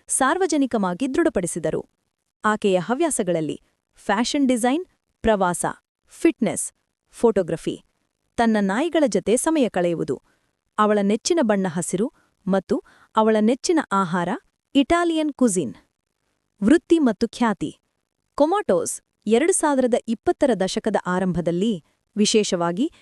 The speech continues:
ಎರಡು ಸಾವಿರದ ಇಪ್ಪತ್ತೆರಡರ ನಂತರ ಹೆಚ್ಚು ಜನಪ್ರಿಯತೆ ಪಡೆಯಲು ಆರಂಭಿಸಿದರು. ಅವರು ಹೆಚ್ಚು ಪ್ರಸಿದ್ಧರಾದದ್ದು ಈ ಕಾರಣಗಳಿಂದ:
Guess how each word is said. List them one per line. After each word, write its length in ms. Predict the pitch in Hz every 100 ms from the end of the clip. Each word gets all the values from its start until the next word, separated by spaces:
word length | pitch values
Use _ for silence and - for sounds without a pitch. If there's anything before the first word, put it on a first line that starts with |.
| _ -
ಎರಡು 240 | 226 311 392
ಸಾವಿರದ 400 | 330 294 269 - -
ಇಪ್ಪತ್ತೆರಡರ 640 | 226 - - 247 214 208 190
ನಂತರ 360 | 175 165 170 185 156 _ _ _
ಹೆಚ್ಚು 320 | 320 - 392
ಜನಪ್ರಿಯತೆ 600 | 233 220 240 - 214 240
ಪಡೆಯಲು 320 | 277 254 190
ಆರಂಭಿಸಿದರು. 720 | - 302 285 196 - 147 139 - _ _ _ _ -
ಅವರು 240 | 220 233
ಹೆಚ್ಚು 340 | 190 254 - 349
ಪ್ರಸಿದ್ಧರಾದದ್ದು 920 | 233 226 226 196 180 170 175 302 214 _ _ -
ಈ 160 | 269 359
ಕಾರಣಗಳಿಂದ: 600 | 269 208 180 165 160